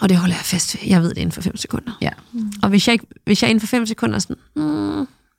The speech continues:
Speaker 1: så kommer det ikke til at ændre
Speaker 2: Nej,
Speaker 1: sig, lige
Speaker 2: nej.
Speaker 1: uanset hvad de siger eller gør, og det er simpelthen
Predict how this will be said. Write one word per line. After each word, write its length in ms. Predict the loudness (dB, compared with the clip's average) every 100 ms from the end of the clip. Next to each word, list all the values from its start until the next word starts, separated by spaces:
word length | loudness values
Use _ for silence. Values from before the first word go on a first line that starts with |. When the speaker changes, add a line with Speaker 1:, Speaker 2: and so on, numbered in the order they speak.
| _ _ -20 -20 -20 _
Speaker 1:
så 120 | -6
kommer 220 | 0 2 2
det 80 |
ikke 120 | 0 0
til 60 |
at 80 | 2
ændre 80 | 2
Speaker 2:
Nej, 80 | 4
Speaker 1:
sig, 120 | 2
lige 140 | 2
Speaker 2:
nej. 100 | 4
Speaker 1:
uanset 320 | 4 4 0 2
hvad 180 | 2
de 100 | 4
siger 200 | 2 2
eller 140 | 2 2
gør, 140 | 0
og 140 | 0 2
det 60 |
er 40 | 2
simpelthen 400 | 2 4 4